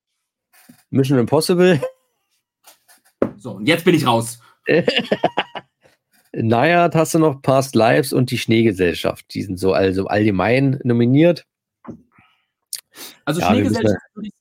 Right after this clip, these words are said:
Speaker 2: ganz ehrlich, Schneegesellschaft würde ich's gönnen, weil ich den Film wirklich krass gut fand.
Speaker 1: Ich hab noch, noch nicht, nicht ganz geguckt. Ich, wie gesagt, ich hab, ich, ich,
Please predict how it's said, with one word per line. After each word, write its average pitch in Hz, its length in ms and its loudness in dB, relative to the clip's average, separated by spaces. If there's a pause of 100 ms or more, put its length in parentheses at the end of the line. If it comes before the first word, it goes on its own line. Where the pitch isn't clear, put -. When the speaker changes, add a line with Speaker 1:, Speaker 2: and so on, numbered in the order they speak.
(300)
Speaker 2:
ganz 208 240 -4
ehrlich, 247 440 -6
Schneegesellschaft 190 640 -6
würde 180 120 -2
ich's - 240 -14
gönnen, 185 400 -4
weil 127 140 -6
ich 131 100 -12
den 151 160 -6
Film 123 320 -8
wirklich 117 1040 -4 (320)
krass - 480 -16
gut - 220 -20
fand. - 260 -20 (1200)
Speaker 1:
Ich - 80 -8
hab 113 80 -4
noch, 120 200 2
noch 120 180 0
nicht, 127 260 0
nicht 117 160 0
ganz 113 200 0
geguckt. - 320 -4
Ich, 101 240 -8
wie 110 40 -8
gesagt, 120 220 2
ich 110 100 -4
hab, 131 120 -2
ich, 135 180 -4 (280)
ich, - 200 -14